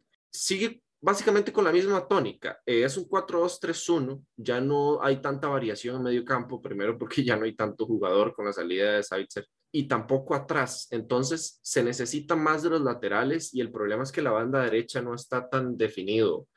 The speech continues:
A priori Mukiele es el que se está dejando la banda, pero Halstenberg y Klosterman por ahí siempre intentan pelear, pero siempre se pasan lesionando y por eso no, <laughs> no sacan la ventaja. La media cancha y la ofensiva es lo que está más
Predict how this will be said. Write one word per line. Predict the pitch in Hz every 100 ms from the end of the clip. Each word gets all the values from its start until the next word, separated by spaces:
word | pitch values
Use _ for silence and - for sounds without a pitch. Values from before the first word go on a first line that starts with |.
| - -
A | -
priori | 113 120
Mukiele | 147 120 - 139 151 123
es | 117
el | 127
que | 123
se | 110
está | 101 110
dejando | 107 120 120
la | 123
banda, | 104 107 117 120
pero | 117 92 101
Halstenberg | 107 - 127 120 120 127 _
y | - 104
Klosterman | - 110 113 123 123 123 123 -
por | 95
ahí | 90 104 117
siempre | - 110 107
intentan | 107 113 - 123
pelear, | - 95 101 -
pero | 107
siempre | 104 101 113
se | 104
pasan | 101 107
lesionando | 107 101 98 98 87
y |
por | 82 90
eso | 92
no, | 95 78
<laughs> | - - - -
no | 107
sacan | 101 98 107
la | 101
ventaja. | 87 - 95 - _ - - -
La |
media | 120 147 143
cancha | 170 165 175
y |
la | 156
ofensiva | 127 104 131 156
es | 143 131
lo | 135
que |
está | 113 113
más | 110 123 123 - - -